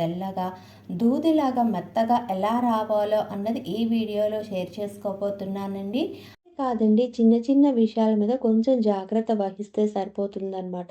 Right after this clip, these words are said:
ఇడ్లీ అన్నది పర్ఫెక్ట్‌గా వస్తుంది. అది ఎలాగో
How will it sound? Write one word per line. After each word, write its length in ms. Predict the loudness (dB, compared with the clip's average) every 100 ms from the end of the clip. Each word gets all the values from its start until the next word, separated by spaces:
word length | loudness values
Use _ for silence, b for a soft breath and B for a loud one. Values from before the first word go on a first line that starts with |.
| -2 0
ఇడ్లీ 320 | -4 -2 -2 -2 -2
అన్నది 340 | -2 0 0
పర్ఫెక్ట్‌గా 680 | -2 -6 -6 -8 -6 -4 -4
వస్తుంది. 500 | -4 -6 -6 -4 -2 -2
అది 200 | -2 -2 -2
ఎలాగో 460 | -4 -4 -4 -2